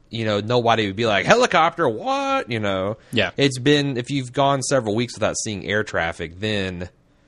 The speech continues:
Speaker 1: it'd be a little bit skeptical.
Speaker 2: For sure. Um, <laughs> so,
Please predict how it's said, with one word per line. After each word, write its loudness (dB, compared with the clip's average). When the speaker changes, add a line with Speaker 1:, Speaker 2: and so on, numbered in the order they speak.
Speaker 1:
it'd -4
be -4
a -2
little -4
bit -12
skeptical. -12
Speaker 2:
For 0
sure. 0
Um, 2
<laughs> -2
so, 2